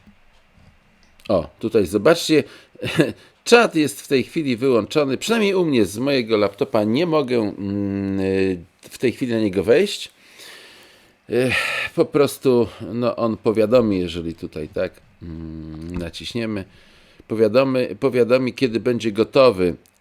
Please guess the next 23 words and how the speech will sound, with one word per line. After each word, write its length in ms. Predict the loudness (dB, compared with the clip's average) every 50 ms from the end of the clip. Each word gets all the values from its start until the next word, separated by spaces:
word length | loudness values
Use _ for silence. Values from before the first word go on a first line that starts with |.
| _ -4 0
Y, 220 | 2 2 2 0
wiecie 200 | -2 -4 -8 -8
co, 300 | -4 0 0 2 2 0 -2 -6 -12 -10 -8
tak 160 | -6 -6 -6
się 120 | -6 -8 -8
zdarza, 420 | -2 0 2 2 2 0 -2 -4 -4 -6 -6
bo 360 | -4 -2 0 0 -2 -2 -2
jest 320 | -2 -2 -4 -4 -6 -6
tyle 220 | -4 0 2 2 2
wejść, 480 | 2 2 0 0 -2 -6 -14 -18 -20 -20 _ -12
jest 220 | -10 -10 -10 -6
tyle 300 | -2 -2 0 0 0 -2
po 160 | -2 -2 -4 -4
prostu 480 | -2 -2 -2 -2 -2 -4 -6 -8 -2
wejść, 400 | 0 2 2 2 0 -2 -10 -12
wieczorami 680 | -8 -8 -6 -4 -2 -2 0 0 0 0 -2 -4 -6
gdzieś 280 | -8 -8 -10 -10 -10 -10
i 60 | -8
tak 200 | -6 -6 -6 -4
dalej, 340 | -2 -2 -2 0 -2 -2 -4
w 120 | -6 -10
wolny 400 | -4 -2 0 0 0 0 -4 -6
dzień 280 | -4 -4 -4 -4 -4 -6